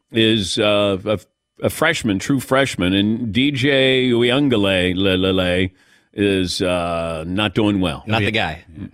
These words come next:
Speaker 3: He'll be at Memphis next year, probably, or something.
Speaker 1: But, uh, might be time to make a move there. Yes, he
Speaker 2: What about Georgia? That's a big win.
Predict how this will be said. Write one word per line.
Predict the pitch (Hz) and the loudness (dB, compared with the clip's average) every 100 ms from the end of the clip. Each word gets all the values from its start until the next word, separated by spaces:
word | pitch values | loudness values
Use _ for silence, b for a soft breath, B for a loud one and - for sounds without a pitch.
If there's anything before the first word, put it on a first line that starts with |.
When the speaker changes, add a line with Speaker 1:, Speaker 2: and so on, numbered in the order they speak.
| 110 | -6
Speaker 3:
He'll | 92 | -2
be | 123 | 0
at | 104 | 0
Memphis | 107 98 92 - | 0 -2 -6 -8
next | 87 - | -10 -12
year, | 82 78 | -18 -18
probably, | 82 80 78 | -16 -16 -18
or | |
something. | - 76 78 - | -20 -20 -20 -14
Speaker 1:
But, | 87 90 85 _ - - | -2 -2 -2 _ -20 -8
uh, | 87 90 90 90 90 90 | -4 0 0 0 0 0
might | 95 95 104 110 | 0 0 0 0
be | 120 | -2
time | 92 110 95 90 | 0 0 0 0
to | 87 80 | -2 -2
make | 85 87 | -2 -4
a | |
move | 82 92 73 | -4 -4 -6
there. | 76 73 | -8 -4
Yes, | 120 113 - | -2 -2 -4
he | 87 87 - | -6 -8 -6
Speaker 2:
What | 202 | -2
about | 240 196 123 | 0 0 0
Georgia? | 139 143 101 82 82 _ _ _ _ _ _ _ _ _ _ - | 0 2 0 -4 -6 _ _ _ _ _ _ _ _ _ _ -4
That's | 190 | -2
a | 175 | 0
big | 127 107 | 0 0
win. | 95 92 98 | 0 0 -2